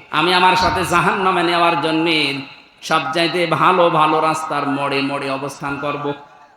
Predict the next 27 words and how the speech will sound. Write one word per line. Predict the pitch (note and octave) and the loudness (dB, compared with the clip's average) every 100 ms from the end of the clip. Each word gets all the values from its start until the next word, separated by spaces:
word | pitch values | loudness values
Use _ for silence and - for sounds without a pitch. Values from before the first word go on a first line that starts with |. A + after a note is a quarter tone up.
| _ _ | _ _
এই | D3 | 0
জন্য | F3 F3+ | 2 2
শয়তান | F3+ F#3 F#3 F#3 | 4 4 4 2
সিনেমা | F#3+ F#3 F#3 | 2 2 4
হলের | F3 G3+ F#3+ | 6 4 4
সামনে | G#3+ G#3 | 2 0
থাকে | G3+ G3 G#3 | 2 2 4
না। | G#3 G#3+ G#3 - - - - - - - _ _ - | 4 4 2 -2 -8 -14 -18 -20 -20 -20 _ _ -8
শয়তান | - B3 C4+ C#4 C4 | 2 4 6 4 4
রাজবাড়ির | C4 C4+ A#3+ B3+ C#4+ C#4 | 6 6 4 4 6 6
গলন্দ | C#4 C#4 C#4 C#4 C#4+ | 6 6 6 4 4
ঘাটে | A3 C#4 C4+ | 6 6 6
যায় | C4+ C#4+ C#4 | 6 6 6
না। | C#4+ C#4+ C4 A3+ - - - - - - - - | 6 6 6 4 2 -2 -4 -6 -10 -12 -10 -2
ও | A3+ | 2
জানে | A#3+ C#4 C#4+ | 4 6 4
যে | C4+ | 4
এখানে | C#4 C4 C4+ C#4+ C#4+ | 6 6 6 4 6
যারা | C#4 C#4 C#4+ | 6 8 8
আসবে, | C#4+ A3+ C#4 C#4+ | 6 4 4 4
এরা | C#4+ | 6
আমার | C#4 C#4 C4+ | 6 6 6
ভাইরা | C#4+ C#4 | 6 6
ভাই। | C#4 C#4+ C#4+ - - - - - - - - - - F#5+ - - - - | 6 6 4 -4 -14 -18 -20 -20 -20 -20 -20 -20 -20 -20 -20 -20 -20 -2
শয়তান | G#3 A#3+ C#4 C#4 | 2 4 4 6
যায় | C4+ C#4+ | 6 6
কোথায়? | C#4 C4+ D4 D4 | 4 6 10 10